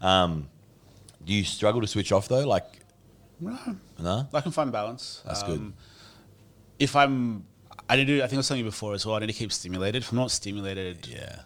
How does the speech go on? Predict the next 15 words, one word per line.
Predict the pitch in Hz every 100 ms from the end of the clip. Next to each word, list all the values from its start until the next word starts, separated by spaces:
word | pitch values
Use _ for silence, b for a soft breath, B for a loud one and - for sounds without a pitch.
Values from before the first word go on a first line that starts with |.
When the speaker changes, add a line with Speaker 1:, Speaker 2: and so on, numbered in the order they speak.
| -
Speaker 2:
I | 101
get | 95 -
bored, | 98 104 107
and | 104
then | 107 98 B B -
that's | 107 107
when | 117
you | 107
start | - 90
thinking | - 98 101
about | 92 85 -
things, | 87 90
and | 92
you |
start, | 90 98 90 87